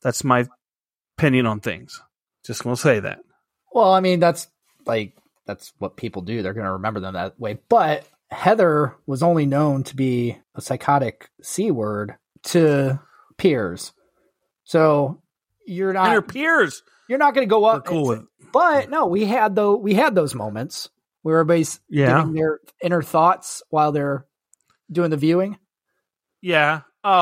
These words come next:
Speaker 2: know?
Speaker 1: Oh,
Speaker 2: And then
Speaker 1: yeah.
Speaker 2: you got, uh, Heather Shannon
Speaker 1: True.
Speaker 2: Doherty. Now I know that you heard every word. <laughs> Praise
Speaker 1: <laughs>
Speaker 2: Jesus.
Speaker 1: <laughs> Yeah. Oh, yeah, yeah. That, that line. Yeah,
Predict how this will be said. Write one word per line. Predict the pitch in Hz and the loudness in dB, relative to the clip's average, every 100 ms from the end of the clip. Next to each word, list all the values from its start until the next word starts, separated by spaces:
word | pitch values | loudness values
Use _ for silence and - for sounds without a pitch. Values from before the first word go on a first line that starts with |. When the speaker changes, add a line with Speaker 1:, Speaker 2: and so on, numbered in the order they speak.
| 170 | 4
Speaker 2:
know? | 156 180 - | 4 0 -6
Speaker 1:
Oh, | 135 _ | -18 _
Speaker 2:
And | 180 | -2
then | 196 | 0
Speaker 1:
yeah. | 185 127 _ - - | 0 -6 _ -20 -10
Speaker 2:
you | 165 | 0
got, | 190 180 - _ _ _ _ | 2 2 -2 _ _ _ _
uh, | - 143 | -6 -4
Heather | 135 185 254 - - | -2 -2 -4 -10 -8
Shannon | - 208 | 0 2
Speaker 1:
True. | 160 | 2
Speaker 2:
Doherty. | 185 190 156 156 160 _ _ _ _ _ - | 2 2 2 -2 -4 _ _ _ _ _ -2
Now | 170 185 | 2 4
I | 190 190 | 4 2
know | 185 208 175 | -2 -2 0
that | 151 147 | 0 -2
you | 165 | -2
heard | 156 151 | -2 0
every | 160 170 190 190 | 0 2 4 4
word. | 175 156 165 135 - | 4 2 0 -4 -8
<laughs> | - | -18
Praise | - 190 175 208 151 | -8 -4 2 2 2
Speaker 1:
<laughs> | 131 - | -2 -2
Speaker 2:
Jesus. | - - - - 208 - - - | -2 -2 -4 -4 -8 -12 -14 -18
Speaker 1:
<laughs> | - 147 - - 156 151 - - - - - - _ _ _ _ _ - - - _ | -18 -16 -16 -4 -2 0 -2 -6 -6 -8 -10 -16 _ _ _ _ _ -20 -20 -20 _
Yeah. | 208 170 - | -10 -6 0
Oh, | 294 262 247 294 277 | 2 4 4 4 4
yeah, | 247 233 247 240 | 2 0 0 0
yeah. | 226 226 | -2 -4
That, | 180 220 226 185 | -4 -4 -4 -2
that | 190 226 | -4 -2
line. | 190 196 196 208 - _ _ | 0 0 0 -6 -14 _ _
Yeah, | 180 | -2